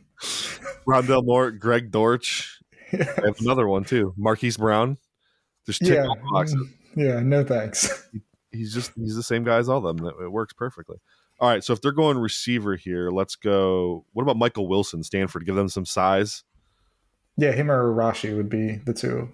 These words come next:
Speaker 1: I would go
Speaker 2: Yeah,
Speaker 1: with.
Speaker 2: I'm inclined to go Wilson. I think Rashi is going to fall because of the off-field stuff quite a bit. It's what I'm hearing from literally just about everybody I talk to. All right, pick ninety-six.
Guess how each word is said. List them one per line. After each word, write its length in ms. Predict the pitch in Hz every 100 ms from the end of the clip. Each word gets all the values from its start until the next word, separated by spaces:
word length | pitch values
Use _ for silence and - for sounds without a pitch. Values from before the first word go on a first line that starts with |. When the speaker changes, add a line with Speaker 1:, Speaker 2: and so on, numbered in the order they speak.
| _ _ -
Speaker 1:
I 120 | 123
would 120 | 123
go 120 | 127
Speaker 2:
Yeah, 40 | 131 98
Speaker 1:
with. 80 | 95 147
Speaker 2:
I'm 60 |
inclined 280 | 160 151 151
to 40 | 147
go 140 | 127
Wilson. 400 | 110 117 - 127
I 100 | 117
think 240 | 110 143 123
Rashi 600 | 110 107 107 - 107 95
is 160 | 98
going 180 | 101 98
to 120 | - 95
fall 360 | 98 95 95
because 360 | 85 92 95 87
of 100 | 85
the 100 | 87
off-field 460 | 82 82 85 80
stuff 420 | - 78 76 - -
quite 200 | 80 85
a 40 |
bit. 180 | 80 78
It's 180 | - 101
what 80 |
I'm 80 | 90
hearing 240 | 90 87 82
from 200 | 82 82
literally 400 | 82 87 85 82
just 160 | 87
about 140 | 90 80
everybody 300 | 82 80 78
I 40 |
talk 280 | - 78 -
to. 160 | 82 - _ 73 76 _ _ - - _ _ _ -
All 80 | 123
right, 160 | 107
pick 280 | - 143 -
ninety-six. 1300 | 123 123 117 110 - 117 113 107 - - - - -